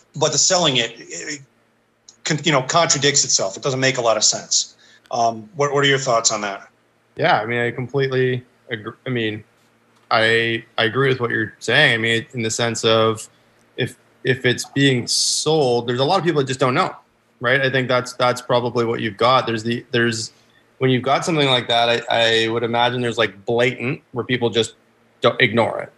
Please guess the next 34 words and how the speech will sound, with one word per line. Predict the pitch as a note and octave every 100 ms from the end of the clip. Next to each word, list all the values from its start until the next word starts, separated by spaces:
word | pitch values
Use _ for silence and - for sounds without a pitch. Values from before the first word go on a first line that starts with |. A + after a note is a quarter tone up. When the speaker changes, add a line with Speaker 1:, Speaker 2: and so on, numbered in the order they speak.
| _
Speaker 2:
completely | - B2 B2 A#2+
ignore | A2+ A2 A2 D#3
it. | F3 - _ _ _ _ - -
Uh, | A#2 A2+ A2+
and | C3
then | C#3
there's | C#3+ D3 C3
inadvertent, | C3+ D3 C#3 E3 C3 G#2+ - _ _ _ _ _
uh, | A#2+
use. | A#2 B2+ G3+ - - _ C3
And | B2+
if | A#2+
you're | C3+ C3+
somebody | C3+ C3+ C3+ C3+ C#3 - - - -
who's | C3
a |
shore | B2+ - D#3+ D3
angler | A#2+ A#2+ C3 F3+ - _ _ _
who | C#3 C3 C3 C3 B2+
fishes, | C#3+ C3+ D3 C3+ C3 B2+ - - _ _
you | -
know, | A#2+ A#2
at | B2+
the | B2+
co-, | - -
at, | C#3+ C3
you | D3
know, |
at | A#2
the |
cottage | B2+ - C#3 C3 G2 G2+ G#2
or, | A#2
like, | A#2+ A#2 A2+ _ _
just | -